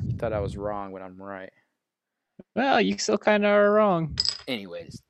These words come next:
Speaker 1: all right. Will you not drop things?
Speaker 2: Sorry, I didn't mean to do that. You didn't hear that.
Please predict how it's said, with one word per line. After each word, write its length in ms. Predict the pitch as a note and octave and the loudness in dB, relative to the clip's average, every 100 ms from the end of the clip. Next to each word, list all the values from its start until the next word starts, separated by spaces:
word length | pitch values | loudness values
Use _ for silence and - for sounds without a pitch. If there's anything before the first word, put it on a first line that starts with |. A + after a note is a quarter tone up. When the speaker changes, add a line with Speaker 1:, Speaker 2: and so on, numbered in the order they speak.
| _ | _
Speaker 1:
all 80 | G2+ | -14
right. 120 | F#2 - _ | -12 -14 _
Will 100 | G#2+ | -10
you 140 | G2 G#2 | -6 -6
not 280 | G2 G#2 - _ _ _ | -6 -10 -12 _ _ _
drop 340 | - G2+ G#2 | -8 -8 -6
things? 340 | - A2 A2+ - - - - _ _ _ _ _ | -12 -10 -2 0 0 -2 -6 _ _ _ _ _
Speaker 2:
Sorry, 240 | - G2+ G2 | 2 6 8
I 40 | |
didn't 120 | G2 F2+ | 8 6
mean 100 | E2+ | 2
to 40 | |
do 140 | E2 E2 | 4 4
that. 180 | E2 | 4
You 60 | G2+ | 6
didn't 160 | G2 F2+ | 4 4
hear 140 | E2 | 4
that. 140 | E2+ | 2